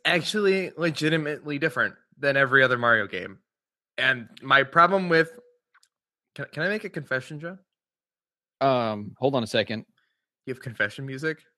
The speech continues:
Speaker 2: N-, uh, oh God, if I did, that would be
Speaker 1: <laughs>
Speaker 2: amazing. No, I
Speaker 1: I don't. I don't have
Speaker 2: I was trying to picture myself in a black robe and a little white choker and a, the screen between us.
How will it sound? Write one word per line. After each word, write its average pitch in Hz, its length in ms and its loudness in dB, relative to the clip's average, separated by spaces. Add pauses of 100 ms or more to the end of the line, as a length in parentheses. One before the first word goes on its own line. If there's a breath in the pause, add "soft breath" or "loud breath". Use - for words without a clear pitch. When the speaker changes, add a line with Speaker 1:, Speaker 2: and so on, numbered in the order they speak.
(520)
Speaker 2:
N-, 143 180 2
uh, 170 120 0 (100)
oh 135 220 6 (100)
God, 123 220 6
if 113 120 0
I 117 120 4
did, 113 220 2
that - 60 -2
would 113 120 2
be 120 100 8
Speaker 1:
<laughs> - 0 -
Speaker 2:
amazing. - 540 4
No, 127 180 2
I 160 120 2
Speaker 1:
I - 20 6
don't. 147 340 6 (180)
I 143 120 4
don't 139 180 2
have 135 200 2
Speaker 2:
I - 20 -20
was 147 100 -12
trying 165 140 0
to 139 80 4
picture 156 260 -14 (140)
myself 135 240 2
in 123 60 -4
a 107 40 -6
black 113 300 0
robe 107 400 0
and 104 100 -4
a - 20 -4
little 107 220 -4
white 104 320 -4
choker 101 480 -4
and 98 320 -8
a, 101 100 -6 (120)
the 110 80 -8
screen 113 420 -4
between 101 280 -8
us. 90 120 -16